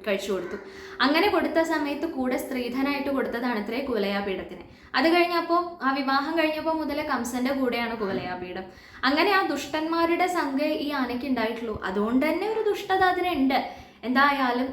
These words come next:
ഈ ആനക്കാരനത് ഇഷ്ടായില്ല. അയാൾ എന്തോ ആംഗ്യം കാണിച്ചു, ആനയ്ക്ക് അങ്ങോട്ട് ക്രോധം വന്നു. മുൻപിൽ നിൽക്കുന്നത് കൃഷ്ണനാ, കൃഷ്ണൻ്റെ നേർക്ക് അങ്ങോട്ട്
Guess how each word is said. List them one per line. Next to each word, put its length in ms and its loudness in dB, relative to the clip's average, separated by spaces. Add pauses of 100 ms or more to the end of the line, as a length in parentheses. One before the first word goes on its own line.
(120)
ഈ 20 2 (220)
ആനക്കാരനത് 640 -2
ഇഷ്ടായില്ല. 500 -2 (460)
അയാൾ 320 4
എന്തോ 260 6
ആംഗ്യം 320 2
കാണിച്ചു, 280 0 (180)
ആനയ്ക്ക് 300 0
അങ്ങോട്ട് 260 0
ക്രോധം 480 0
വന്നു. 180 -2 (520)
മുൻപിൽ 280 8 (100)
നിൽക്കുന്നത് 420 0
കൃഷ്ണനാ, 440 -4 (100)
കൃഷ്ണൻ്റെ 460 -6
നേർക്ക് 260 -2
അങ്ങോട്ട് 200 -4